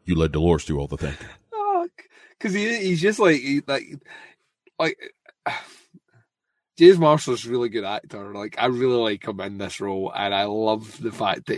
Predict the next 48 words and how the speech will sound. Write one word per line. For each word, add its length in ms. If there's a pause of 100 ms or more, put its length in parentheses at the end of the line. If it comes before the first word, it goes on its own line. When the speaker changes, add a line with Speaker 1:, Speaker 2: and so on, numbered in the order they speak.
Speaker 2:
it 180
just, 260
he's 100
kinda, 400 (500)
it's 200
that 340 (460)
nervous, 580
pained 520
smile 640
that 160
he 60
seems 300
to 80
have 220
on 60
his 180
face 340
of, 220 (640)
you 140
know, 220 (100)
uh, 80 (240)
uh, 120 (640)
how 240
did 280
we, 200
how 220
did 200
we 180
end 200
up 200
here? 200
How 280
went, 320 (280)
like, 260
someone 340
that 200
is 240
not, 400 (1040)
like, 260
Dolores 420
is 200
the 100
all-seeing 580
eye, 200
you 260
know, 100
she 200
knows 220